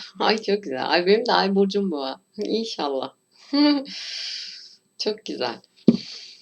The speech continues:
Vallahi arkadaşlar, aslında falınız genel anlamıyla çok temiz. Sadece biraz uyarı fazlalığı var. Yani bu uyarılar da genellikle arkanın, böyle etrafınızdaki,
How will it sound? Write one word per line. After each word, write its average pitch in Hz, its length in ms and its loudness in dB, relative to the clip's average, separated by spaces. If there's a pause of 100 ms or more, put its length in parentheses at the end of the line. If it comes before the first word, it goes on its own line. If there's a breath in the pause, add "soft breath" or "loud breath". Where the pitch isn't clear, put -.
(520 loud breath)
Vallahi 226 300 10
arkadaşlar, 196 600 4
aslında 196 440 4
falınız 190 440 0
genel 185 400 4
anlamıyla 131 500 0
çok - 280 -8
temiz. - 440 -6 (560)
Sadece 214 560 2
biraz 196 240 4
uyarı 160 340 4 (260)
fazlalığı 117 600 0
var. 143 540 0
Yani 143 340 4
bu 196 140 0
uyarılar 208 520 4
da 185 40 2
genellikle 180 480 2
arkanın, 160 600 -2
böyle 160 140 2
etrafınızdaki, 160 1080 2